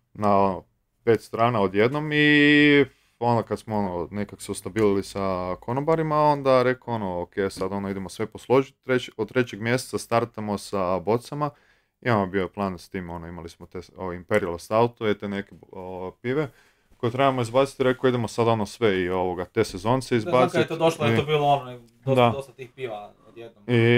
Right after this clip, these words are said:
Speaker 1: tak da, ono, potrefilo se zapravo jebeno, ono, usred korone, <laughs> ono, k-, <clears throat> krenuli smo na boce, imaš, ono,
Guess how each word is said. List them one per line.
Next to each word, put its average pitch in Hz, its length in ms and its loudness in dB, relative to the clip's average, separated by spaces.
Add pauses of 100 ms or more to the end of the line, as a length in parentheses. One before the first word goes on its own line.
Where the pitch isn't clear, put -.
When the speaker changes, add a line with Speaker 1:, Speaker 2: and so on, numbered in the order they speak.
(560)
Speaker 1:
tak 135 260 4
da, 135 100 2
ono, 131 220 4
potrefilo 127 640 2
se 113 160 -6
zapravo 120 460 2
jebeno, 95 500 0
ono, 85 320 -16
usred 95 420 -10
korone, 110 640 0
<laughs> - 20 4
ono, 117 200 4
k-, - 140 -18 (380)
<clears throat> 143 400 2
krenuli 123 340 4
smo 104 180 -6
na 104 100 2
boce, 120 500 2
imaš, 117 260 -4
ono, 117 220 -2